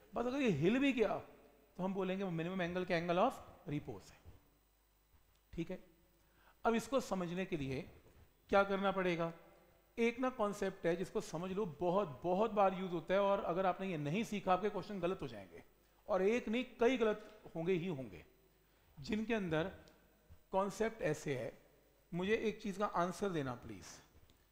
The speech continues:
मेरा question है कि आपके पास ये एक block है, इसको बाद में पढ़ते हैं, एक block है, इस block के यहाँ और यहाँ दो forces लग रही हैं, पहली force लग रही है दस न्यूटन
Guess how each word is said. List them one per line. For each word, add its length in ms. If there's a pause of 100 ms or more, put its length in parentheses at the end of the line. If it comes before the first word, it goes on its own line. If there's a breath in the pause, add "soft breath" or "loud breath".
(180)
मेरा 340
question 440
है 160 (220)
कि 60
आपके 320 (120)
पास 320 (100)
ये 80 (160)
एक 300
block 320
है, 140 (840)
इसको 280
बाद 160
में 100
पढ़ते 260
हैं, 160
एक 200
block 280
है, 120 (720 soft breath)
इस 300
block 320
के 60
यहाँ 340 (640)
और 120
यहाँ 400 (340)
दो 280
forces 540
लग 140
रही 160
हैं, 180 (600 soft breath)
पहली 300
force 380
लग 100
रही 140
है 160
दस 260
न्यूटन 400